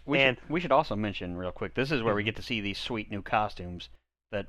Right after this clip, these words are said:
Speaker 2: Oh, the, these fucking
Speaker 1: Deku,
Speaker 2: stealth that were
Speaker 1: Bakugo,
Speaker 2: pitched.
Speaker 1: and Todoroki are all repping.
Speaker 2: Dude, they're sick. Their costumes are so sick. Like, I wish they would just wear these in the show.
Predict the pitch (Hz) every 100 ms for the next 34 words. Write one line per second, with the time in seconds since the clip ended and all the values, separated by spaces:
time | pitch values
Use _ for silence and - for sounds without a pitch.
0 | - 135 120 143 147 131 165 156 135 123
1 | 120 139 151 143 131 131 113 123 127 151
2 | 113 107 104 - - - - 113 135 113
3 | 113 113 92 90 90 90 90 95 - 85
4 | 92 - _ _ 185 147 120 120 175 -
5 | - - 139 - - 127 127 143 143 -
6 | 147 135 135 - - 135 135 139 - 147
7 | 120 120 120 131 143 147 143 135 131 131
8 | 127 120 131 120 123 123 - 123 113 110
9 | - 107 95